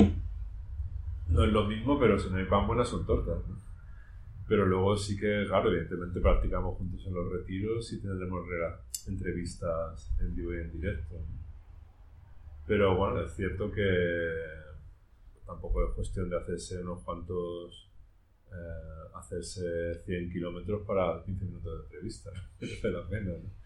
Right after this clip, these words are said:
Entonces, hay que, digamos, el punto medio, ¿vale? Lo que sí que no puede ser es todo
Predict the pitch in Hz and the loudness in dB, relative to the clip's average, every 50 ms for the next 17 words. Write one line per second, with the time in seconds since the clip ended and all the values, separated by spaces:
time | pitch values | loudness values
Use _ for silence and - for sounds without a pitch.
0 | - - - - - - - - 101 98 104 101 101 117 110 110 113 - - - | -20 -20 -20 -20 -20 -16 -10 -8 -2 0 0 2 4 4 4 4 2 -2 -8 -12
1 | - - - - - - - - - - - - - - - - - - - - | -14 -16 -18 -20 -20 -20 -20 -20 -20 -20 -20 -20 -20 -20 -20 -20 -20 -20 -20 -20
2 | - - - - - - - - - - - 98 98 95 95 95 101 104 98 98 | -20 -20 -20 -20 -18 -18 -16 -16 -14 -8 -2 0 2 2 2 2 2 2 2 4
3 | 95 95 95 92 92 90 92 92 98 104 107 110 110 - - 101 90 85 85 - | 4 4 4 4 2 2 2 2 2 2 2 0 0 -2 -2 -2 -2 -2 -2 -2
4 | 98 92 101 101 92 85 80 80 73 - - - - - - - - - - - | -2 0 0 0 0 0 -2 -2 -4 -6 -8 -12 -12 -14 -14 -14 -12 -12 -10 -10
5 | - - - - - - - - - - - - - - - - - - - - | -8 -8 -6 -8 -8 -10 -12 -14 -16 -16 -16 -16 -16 -16 -14 -14 -12 -12 -12 -12
6 | - - - - - - - - - - - - - - 101 98 95 98 98 90 | -14 -14 -16 -14 -14 -14 -14 -14 -14 -14 -14 -14 -8 -4 -2 -2 0 0 -2 -2
7 | - - - 98 95 95 87 98 98 95 95 - - 95 95 98 98 95 - - | -4 -4 -4 -4 -4 -2 -2 0 0 0 0 0 0 0 0 0 0 -2 -4 -4
8 | 110 104 98 92 85 80 | -2 0 2 2 2 0